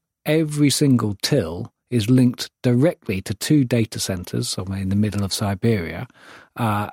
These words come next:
and so they can, within ninety seconds, see anything that's bought anywhere from Vladivostok in the east,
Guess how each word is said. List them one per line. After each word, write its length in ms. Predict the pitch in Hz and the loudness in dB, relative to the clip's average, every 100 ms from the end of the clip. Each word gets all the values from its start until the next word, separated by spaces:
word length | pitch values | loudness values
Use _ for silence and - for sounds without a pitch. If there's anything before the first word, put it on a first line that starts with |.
| - | -2
and 200 | 120 113 | 0 2
so 280 | - 143 123 | 2 4 4
they 220 | 131 127 | 4 2
can, 300 | - 147 135 | 2 2 4
within 500 | 131 160 160 160 147 | 4 6 4 2 2
ninety 320 | 156 180 - | 4 4 2
seconds, 640 | 143 156 123 87 92 123 - - | 0 0 -2 -4 -6 -6 -10 -6
see 380 | - 139 135 - | 2 4 2 0
anything 440 | 175 175 151 117 101 | 0 2 2 0 0
that's 220 | 113 - | -2 -4
bought 520 | - 113 92 95 - - _ _ - | -2 0 0 -6 -12 -18 _ _ 0
anywhere 640 | 180 147 107 92 101 110 - _ _ | 2 2 0 -2 -4 -4 -8 _ _
from 320 | - 127 113 | -6 0 2
Vladivostok 920 | 113 160 143 120 113 - 110 - - - | 4 2 2 2 0 -2 -2 -2 -10 -8
in 80 | 117 | -2
the 80 | 113 | 2
east, 420 | 117 110 - - | 4 2 0 -8